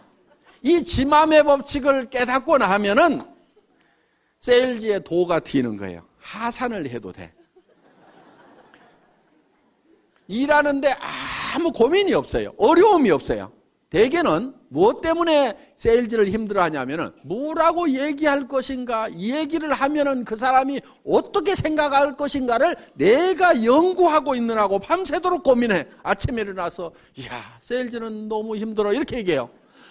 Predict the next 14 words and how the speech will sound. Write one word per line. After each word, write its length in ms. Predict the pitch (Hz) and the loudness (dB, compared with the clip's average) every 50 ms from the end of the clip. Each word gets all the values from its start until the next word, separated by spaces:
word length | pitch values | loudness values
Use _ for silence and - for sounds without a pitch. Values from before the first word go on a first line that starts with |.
| - - | -20 -4
아무것도 440 | - - 262 311 339 349 381 - 320 | 0 2 2 4 2 0 2 2 0
한 140 | - 339 349 | 0 2 4
게 60 | 359 311 | 4 4
없어. 520 | 240 233 214 339 320 180 117 - - - _ _ _ _ _ _ _ _ _ _ _ _ _ _ _ _ _ _ _ _ _ _ _ _ _ _ - | 4 4 4 4 4 4 2 -2 -10 -18 _ _ _ _ _ _ _ _ _ _ _ _ _ _ _ _ _ _ _ _ _ _ _ _ _ _ -2
그 160 | - 311 339 | 0 0 2
사람이 420 | 262 302 359 381 370 349 359 381 370 | 2 2 2 4 2 2 2 2 4
어떻게 560 | 269 247 - - - - 427 427 311 427 403 | 4 4 4 0 -2 -2 -2 0 2 0 2
생각하느냐를 1040 | - - 381 359 359 349 339 339 262 262 320 330 330 320 311 294 277 294 240 202 175 | 2 2 0 0 0 0 0 0 2 2 0 0 2 2 0 0 0 -2 -4 -2 2
내가 520 | 214 247 311 392 415 381 285 339 339 302 226 175 151 | 4 4 6 6 4 2 2 2 2 0 0 -2 -4
미리 600 | 165 233 330 415 440 466 415 285 180 - - - - _ _ _ _ _ _ _ _ _ _ _ _ _ _ _ _ | -2 0 2 2 4 4 4 2 2 -2 -8 -14 -20 _ _ _ _ _ _ _ _ _ _ _ _ _ _ _ _
그거를 480 | - 339 440 403 330 494 480 494 453 - | -2 0 0 4 4 4 6 6 4 4
짚어보느라고 880 | - - 349 - - - 359 339 302 302 269 254 240 233 220 208 196 | 4 4 2 2 4 0 0 2 2 2 2 2 2 0 -2 -2 -2
고민하고 560 | - 196 190 180 180 165 175 160 131 127 127 113 | 0 0 0 0 0 -2 -4 -4 -6 -6 -8 -8
있어요. 280 | 107 - - 98 - | -10 -12 -14 -16 -16